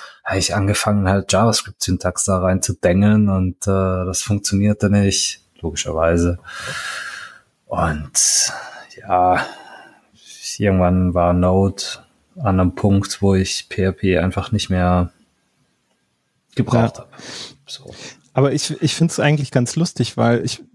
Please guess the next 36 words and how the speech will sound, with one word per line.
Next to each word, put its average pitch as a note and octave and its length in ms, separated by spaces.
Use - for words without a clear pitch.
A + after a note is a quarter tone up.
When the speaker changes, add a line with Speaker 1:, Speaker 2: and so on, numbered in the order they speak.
Speaker 2:
hab B2+ 160
jetzt C3+ 180
auch, - 240
ähm, A#2+ 480
im C3 260
Laufe B2 280
der A#2+ 100
Zeit B2+ 220
mehrere B2+ 360
Programmiersprachen, B2+ 1120
äh, A2+ 260
programmiert, B2 920
ähm, A#2 520
und B2 520
muss B2+ 200
sagen, B2 560
ähm, A2+ 520
also A#2 160
es A2+ 120
gibt C3 200
ein A#2+ 40
paar, A#2 420
die A2+ 240
finde A#2+ 200
ich - 140
irgendwie A2+ 320
ästhetischer A#2+ 680
und G#2 320
ein A2 100
paar, A2 260
die G#2+ 120
sind A2 360
konsequenter B2 920
und A2+ 160
so A#2 140
weiter. A#2+ 420